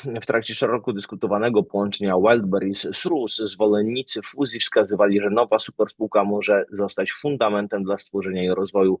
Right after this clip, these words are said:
alternatywnego systemu płatniczego dla swift. Taka perspektywa, która miała w założeniu zagwarantować Kremlowi możliwość uzyskania cyfrowej suwerenności,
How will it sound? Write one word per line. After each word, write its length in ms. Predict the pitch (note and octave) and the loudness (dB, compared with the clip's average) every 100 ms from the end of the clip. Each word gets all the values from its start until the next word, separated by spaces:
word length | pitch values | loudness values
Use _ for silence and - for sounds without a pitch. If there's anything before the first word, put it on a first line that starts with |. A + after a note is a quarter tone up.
| - - - | -6 -20 -8
alternatywnego 960 | - B2+ B2 A#2+ G#2+ G2+ G#2+ G2 G2 F#2+ | -2 -2 0 -4 -4 -4 -4 -2 -4 -4
systemu 480 | G2+ - G2 F#2+ F#2 - | -6 -4 -2 -2 -4 0
płatniczego 640 | G2+ - G2 G2 F#2 F#2 | -2 0 -6 -2 0 0
dla 200 | E2+ F2+ | 0 -2
swift. 440 | - B2 G#2+ - - - - - | 0 0 0 -2 -16 -16 -16 -4
Taka 260 | B2+ - A2 | -2 0 0
perspektywa, 680 | A2+ - A2 - C#3+ A2+ | 0 0 0 4 4 4
która 260 | G2 A2 F#2+ | 2 0 0
miała 440 | G2 F#2+ F2+ F2+ F2+ | 0 0 2 0 -2
w 80 | G#2 | -6
założeniu 460 | G2 F#2 G2 G#2+ F#2 | -4 -2 -2 -4 -2
zagwarantować 720 | F#2 F2 F#2+ G2 G#2 G2 F#2 | -4 -2 -2 -2 -2 -2 -4
Kremlowi 460 | - F#2 F#2 F2+ | -8 -6 -6 -8
możliwość 640 | F#2+ G2 G2 A2+ G#2 F#2+ - | -12 -8 -6 2 4 4 2
uzyskania 560 | F#2+ F#2 - G2 G2 | -6 -4 2 4 4
cyfrowej 540 | - C#3 - E3 B2+ G#2 | 2 0 2 2 4 2
suwerenności, 880 | - F2 F2 E2 D#2 F2+ - B2 | 2 2 4 2 0 -4 -2 -4